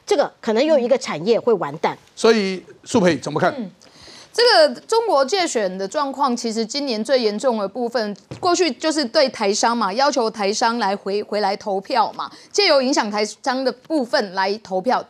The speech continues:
Speaker 3: 再来就是今年其实有很多的就是里长，招待里长及下面的人去旅游，然后在旅游的过程当中来推销特定的政治人物嘛。但我要讲的就是说，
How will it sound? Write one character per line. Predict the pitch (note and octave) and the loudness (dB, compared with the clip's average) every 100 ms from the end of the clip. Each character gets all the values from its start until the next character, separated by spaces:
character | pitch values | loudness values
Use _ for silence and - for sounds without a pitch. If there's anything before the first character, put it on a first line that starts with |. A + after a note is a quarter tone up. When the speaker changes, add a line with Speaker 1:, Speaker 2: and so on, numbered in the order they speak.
| - | -2
Speaker 3:
再 | G4 D#4 | 2 2
来 | G#3 | 2
就 | G#3 D4 | 0 -4
是 | D4 | -4
今 | B3+ C#4+ C#4+ | -4 -2 -2
年 | A3+ G3 | -2 -4
其 | G#3 | -8
实 | F#3+ | -4
有 | G3+ | -4
很 | G3+ F3 | -4 -6
多 | G#3+ | -6
的 | G#3 F#3+ | -4 -6
就 | A3 | -6
是 | A#3 | -6
里 | F#3+ G#3 | -6 -4
长， | A3 - - - - | -4 -4 -8 -20 0
招 | D#4 | 2
待 | F4+ D4 | 4 2
里 | A3+ A#3+ | 0 0
长 | A3+ F3+ - _ | -2 -2 -14 _
及 | - G#3+ | -6 -2
下 | A3 D4 | 2 2
面 | B3 C4 | 2 -2
的 | G3 | -4
人 | F#3+ F3+ G3 | -4 -4 -4
去 | - | -4
旅 | C4 G#3+ F#3+ | -2 -2 -4
游， | F#3+ F3+ - - - | -4 -4 -8 -10 0
然 | A#3+ | 2
后 | F#4+ | 4
在 | - F#4 | 2 2
旅 | C4 A3+ | 2 4
游 | A3 A#3 | 4 4
的 | C4 | 2
过 | C#4 F#4+ A#3 | 4 4 4
程 | A3 G3+ A3+ | 0 -4 -2
当 | C4+ C#4+ | -2 0
中 | C#4+ C#4 | 0 0
来 | A3+ | 0
推 | G#3+ C#4+ C4+ | 0 0 0
销 | C#4 C4 | 2 0
特 | C4+ D4+ | 2 2
定 | A#3+ A#3+ | 2 -2
的 | G3 | -2
政 | F#3+ G#3+ | 0 0
治 | - G3+ | -2 -2
人 | F#3+ | -2
物 | F#3 G#3+ | -2 -4
嘛。 | D3+ D#2 - - - | -4 -10 -14 -20 -2
但 | A#4 | 2
我 | F#4 | 4
要 | D4 | 4
讲 | G4 A3+ | 4 0
的 | A3 | -2
就 | G3 C#4+ | -6 -6
是 | |
说， | C#4+ D4+ D4 | -2 2 0